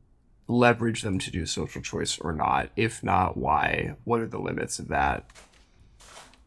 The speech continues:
I kind of increasingly get the sense that, and these debates were never really resolved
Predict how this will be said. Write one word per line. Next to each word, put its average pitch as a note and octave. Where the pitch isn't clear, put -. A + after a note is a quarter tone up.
I A#2
kind F3
of E3+
increasingly B2
get A2+
the -
sense -
that, -
and C3+
these G3
debates C#3+
were A#2
never G#2+
really F#2+
resolved -